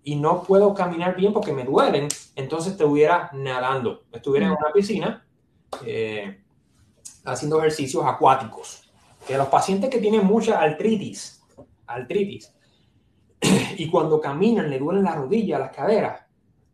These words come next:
Speaker 1: saquen la gravedad de la ecuación y váyanse a una piscina. Si
Speaker 2: Ujú.
Speaker 1: tienen la facilidad de irse a una piscina.
Speaker 2: Ujú.
Speaker 1: ¿Ok? En otras palabras,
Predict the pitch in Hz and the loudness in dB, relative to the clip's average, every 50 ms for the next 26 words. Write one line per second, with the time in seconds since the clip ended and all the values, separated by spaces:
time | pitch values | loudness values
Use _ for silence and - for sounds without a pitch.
0 | _ _ - - - 156 147 151 - 190 185 185 180 165 170 165 160 160 156 156 | _ _ -20 -8 -2 0 0 0 0 -2 -4 -2 -2 0 0 2 2 4 4 4
1 | 151 151 151 160 165 156 135 127 - - - - - - _ _ _ _ 131 127 | 4 2 2 2 2 2 2 2 2 0 -2 -6 -12 -20 _ _ _ _ -4 -2
2 | 127 131 131 127 147 143 143 - - 190 139 123 127 226 220 - - _ 135 135 | -2 -2 0 0 0 0 0 -2 -4 -2 -2 -2 -2 -4 -6 -8 -12 _ -6 -2
3 | 135 131 127 123 123 - 139 131 131 135 135 - - 160 262 294 - - - - | 0 0 0 -2 -4 -6 -6 -6 -6 -6 -6 -6 -8 -6 -6 -6 -6 -6 -8 -12
4 | _ _ _ _ - _ _ - - 165 - 185 175 143 147 151 156 156 156 160 | _ _ _ _ -20 _ _ -10 -8 -6 -4 -4 -2 -4 -2 -2 -2 -4 -4 -4
5 | 160 - 160 151 165 208 277 254 - - 143 123 110 101 - 101 107 98 - - | -8 -10 -8 -4 -2 0 0 0 -2 -4 -6 -10 -10 -12 -12 -14 -16 -18 -18 -20
6 | _ _ _ _ 190 180 160 170 185 185 - _ _ _ _ - 226 - - - | _ _ _ _ -12 -12 -12 -14 -16 -20 -20 _ _ _ _ -8 -6 -6 -6 -8
7 | - _ _ _ _ _ _ _ _ _ _ _ _ _ _ _ _ _ _ _ | -14 _ _ _ _ _ _ _ _ _ _ _ _ _ _ _ _ _ _ _
8 | _ _ - 165 196 226 247 247 - 240 226 196 185 175 165 165 165 165 160 | _ _ -2 0 2 4 4 6 8 10 10 10 10 10 8 6 4 4 0